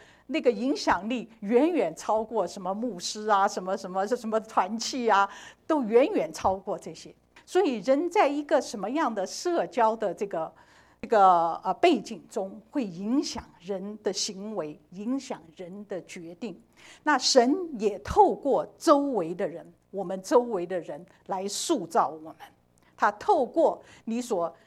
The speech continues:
你所交往的人来改变你的生命。所以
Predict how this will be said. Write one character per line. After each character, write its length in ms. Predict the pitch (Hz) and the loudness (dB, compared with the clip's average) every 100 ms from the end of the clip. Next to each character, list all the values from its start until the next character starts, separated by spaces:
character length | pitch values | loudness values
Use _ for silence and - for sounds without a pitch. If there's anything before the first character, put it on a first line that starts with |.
| _ - | _ -8
你 200 | 233 349 | 0 0
所 300 | 330 208 175 | 2 2 0
交 300 | - 330 302 | 2 6 8
往 360 | 320 254 170 175 | 6 2 -4 -8
的 100 | 175 | -14
人 260 | 175 180 - - | -14 -16 -20 -10
来 160 | - 185 190 | -4 -4 -4
改 240 | - - - _ | -8 -8 -10 _
变 280 | 269 277 - - - | -4 -4 -4 -12 -10
你 220 | 226 175 | -10 -10
的 100 | - | -16
生 240 | 165 - 190 | -14 -10 -10
命。 340 | 202 208 190 - _ - - - - | -8 -8 -8 -12 _ -20 -20 -20 -6
所 160 | 285 | -2
以 180 | 294 180 | 0 -2